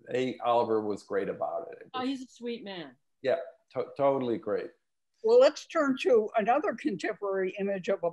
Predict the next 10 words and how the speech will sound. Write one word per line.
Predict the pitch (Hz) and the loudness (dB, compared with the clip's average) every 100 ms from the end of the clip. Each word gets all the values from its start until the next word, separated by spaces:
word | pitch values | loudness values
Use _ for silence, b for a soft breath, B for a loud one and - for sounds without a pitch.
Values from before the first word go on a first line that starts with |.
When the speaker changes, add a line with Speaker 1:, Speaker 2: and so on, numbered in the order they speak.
| - | 2
Speaker 3:
Black | 196 214 | 2 2
Lives | 220 202 196 - | 2 2 2 -2
Matter | 196 214 240 240 190 139 _ - | -4 0 0 0 -2 -4 _ -6
march. | 180 170 160 - | -2 0 -2 -2
You've | 240 | 0
been | 240 208 | 4 4
busy | 185 220 - 262 | 8 8 8 0
during | 185 190 180 | 2 -2 -2
the | 170 | -4
pandemic. | - 175 165 160 160 160 | -4 -4 -2 -2 -2 -6